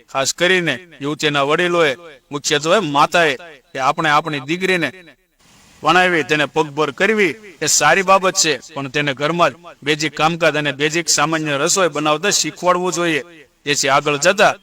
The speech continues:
તેને પોતાને અને અન્ય કોઈને તકલીફ ન જાય. આપણી દીકરીને રસોઈ નથી આવડતી એ છૂટાછેડાનું કારણ કદાપી ન હોવું જોઈએ.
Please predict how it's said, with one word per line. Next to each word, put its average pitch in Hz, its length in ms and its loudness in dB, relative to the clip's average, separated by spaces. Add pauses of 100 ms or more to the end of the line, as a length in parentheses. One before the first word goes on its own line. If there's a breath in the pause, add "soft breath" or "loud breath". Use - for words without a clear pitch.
(200)
તેને 143 180 -4
પોતાને 151 480 -2
અને 147 180 -4
અન્ય 156 320 -2
કોઈને 160 300 -2
તકલીફ 151 400 -4
ન 156 180 2
જાય. 170 260 2 (400)
આપણી 135 300 -6
દીકરીને 170 440 -2
રસોઈ 160 300 0
નથી 151 320 -2
આવડતી 165 440 0 (280)
એ 139 60 -12
છૂટાછેડાનું 151 640 -2
કારણ 156 280 0
કદાપી 165 460 -2
ન 185 100 0
હોવું 180 340 2
જોઈએ. 151 300 0